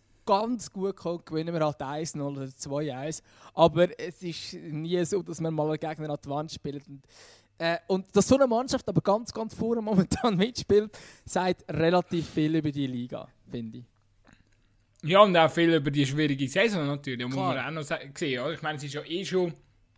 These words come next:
Speaker 2: äh, für Mannschaften schwierig, momentan konstante Resultate abzuliefern, wegen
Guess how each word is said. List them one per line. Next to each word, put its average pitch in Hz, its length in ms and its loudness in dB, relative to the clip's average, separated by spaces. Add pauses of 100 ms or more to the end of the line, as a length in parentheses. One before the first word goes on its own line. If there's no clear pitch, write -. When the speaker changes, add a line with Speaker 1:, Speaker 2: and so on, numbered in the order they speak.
(960)
Speaker 2:
äh, 139 160 -2
für 143 140 -2
Mannschaften 143 520 2
schwierig, 156 440 0
momentan 139 640 0
konstante 135 600 -4
Resultate 131 640 -4
abzuliefern, 139 680 -8
wegen 120 500 -4